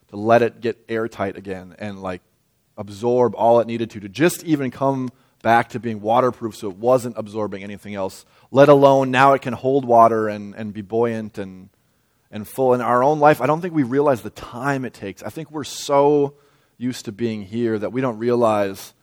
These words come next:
the effort it's gonna take to be here. And I think God is giving us permission. Fill and keep filling yourself with the Spirit of God. In Christ, you're a new creation, but in Christ means He's dwelling in us. He's overflowing out of us.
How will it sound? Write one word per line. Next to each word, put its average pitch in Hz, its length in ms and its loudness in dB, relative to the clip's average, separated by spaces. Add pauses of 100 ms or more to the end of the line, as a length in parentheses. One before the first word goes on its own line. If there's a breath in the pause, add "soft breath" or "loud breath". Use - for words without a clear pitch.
(240)
the - 160 -16
effort 123 380 -4
it's 110 140 -14
gonna 104 180 -10
take 104 220 -10
to 101 60 -16
be 98 140 -10
here. 104 320 -6
And 101 80 -8
I 120 80 -2
think 175 300 -10
God 127 260 0
is 117 120 -6
giving 117 280 -6
us 104 80 -12
permission. 110 720 -12 (340)
Fill 139 560 4
and 120 160 -8
keep - 320 -6
filling 143 500 -2
yourself 110 720 -6 (640)
with - 160 -14
the - 80 -20
Spirit 110 520 -4 (760)
of 95 140 -18
God. 90 420 -6 (640)
In 139 180 -4
Christ, 143 440 0
you're 123 140 -4
a 123 40 -4
new 135 200 -2
creation, 131 480 -2
but 113 80 -6
in 151 180 -4
Christ 156 400 0
means 123 220 -8
He's 123 200 -12
dwelling 139 560 2
in 123 100 -6
us. 110 140 -6
He's - 200 -16
overflowing 139 800 -2
out 131 240 0
of 120 160 -2
us. 110 280 -2